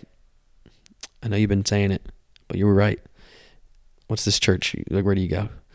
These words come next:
And I end up showing up, and I get, I just feel so, I don't know, it's awesome just to be around this community. It's the community that I'm currently in. And I've just learned so much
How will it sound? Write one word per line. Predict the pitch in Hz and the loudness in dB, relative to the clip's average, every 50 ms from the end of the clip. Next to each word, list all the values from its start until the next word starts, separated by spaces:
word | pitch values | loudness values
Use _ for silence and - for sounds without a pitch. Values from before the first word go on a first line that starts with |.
| - - - - - _ _ _ _ _ | -20 -20 -20 -20 -20 _ _ _ _ _
And | - 98 98 95 95 95 92 | -8 -6 -6 -4 -4 -4 -4
I | 87 101 | -2 0
end | 107 107 107 | 0 2 0
up | 107 | 0
showing | - - - 110 107 104 104 | 2 2 4 4 4 4 2
up, | 101 107 - - - _ _ _ _ _ _ _ _ _ _ _ _ _ _ _ _ _ _ - _ _ _ - _ - | 2 0 -2 -6 -10 _ _ _ _ _ _ _ _ _ _ _ _ _ _ _ _ _ _ -20 _ _ _ -20 _ -14
and | - 117 117 | -10 -10 -8
I | 131 110 | -8 -4
get, | 110 117 107 - - - _ _ _ _ _ _ _ _ _ _ _ _ _ _ _ _ - - | -4 -4 -4 -4 -8 -14 _ _ _ _ _ _ _ _ _ _ _ _ _ _ _ _ -12 -10
I | - | -8
just | 107 107 - | -8 -8 -4
feel | - 113 107 98 | -2 -2 -2 -2
so, | - - - - 101 104 104 104 104 104 101 98 - - _ _ _ _ _ _ _ _ _ _ _ _ _ - - - - | -2 -2 -2 0 0 2 2 2 2 0 -2 -4 -8 -14 _ _ _ _ _ _ _ _ _ _ _ _ _ -20 -18 -6 0
I | 160 | 2
don't | 175 | 2
know, | 156 | 2
it's | 123 - | 2 0
awesome | - 123 127 120 - - 101 | 0 -2 0 0 -2 -2 -4
just | 104 - - | -4 -4 -2
to | |
be | 101 98 | -2 -2
around | 98 95 95 | -2 -2 -4
this | 92 | -6
community. | - - 98 95 95 92 90 92 90 - - _ | -6 -4 -4 -2 -2 -2 -4 -6 -8 -8 -10 _
It's | - - - | -6 -6 -4
the | - | 0
community | - 120 113 110 104 | 2 2 4 4 2
that | 95 | 2
I'm | 92 92 | 0 -2
currently | - - 90 87 - 90 95 | -4 -6 -6 -6 -6 -4 -4
in. | 92 90 104 - - - - - - - - _ _ _ _ - - - - - - - - - _ - - | -4 -6 -8 -10 -16 -20 -20 -20 -20 -20 -20 _ _ _ _ -20 -20 -20 -20 -20 -20 -20 -20 -20 _ -14 -8
And | - 107 104 101 98 95 95 - - - _ _ - - _ _ _ _ _ _ _ _ - - - _ - - | -6 -4 -2 -2 -2 -4 -6 -10 -18 -20 _ _ -20 -20 _ _ _ _ _ _ _ _ -20 -20 -20 _ -16 -14
I've | - 107 | -10 -8
just | 107 113 - - | -6 -6 -4 0
learned | 101 113 113 117 113 | 2 2 2 2 2
so | - - 98 90 | 2 2 0 0
much | 92 92 92 80 - - - - - - | 0 -2 -4 -4 -6 -8 -8 -8 -10 -14